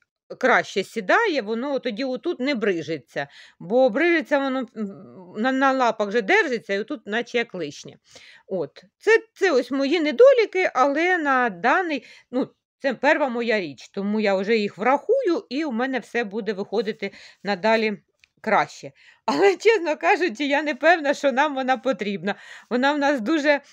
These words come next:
така активна, і на вулиці вона любить побігати по клумбах і полазити між розами. То я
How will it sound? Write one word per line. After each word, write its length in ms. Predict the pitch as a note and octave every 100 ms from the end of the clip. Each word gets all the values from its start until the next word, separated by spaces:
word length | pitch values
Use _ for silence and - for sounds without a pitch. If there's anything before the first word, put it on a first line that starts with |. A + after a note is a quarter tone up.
| _
така 400 | D4 D4+ C4 B3 -
активна, 600 | B3 - F#4+ A4+ G4+ D4+
і 100 | C4+
на 120 | B3+
вулиці 420 | C4+ E4+ D4 C#4
вона 640 | B3+ B3+ C4 C4+ C4+ A#3+ G#3+
любить 300 | D4 B3 G3+
побігати 480 | A3 C4+ C4 B3+
по 160 | B3 B3
клумбах 540 | C4+ E4 G4+ D4 C4 -
і 120 | A3
полазити 640 | - A3+ C4 C#4 C4 B3+ A#3+ - -
між 200 | A3 C#4
розами. 640 | A#3+ B3 F#3 E3 E3 D#3+ E3 -
То 380 | A#3+ B3 B3+ B3
я 400 | C4+ D#4+ D4+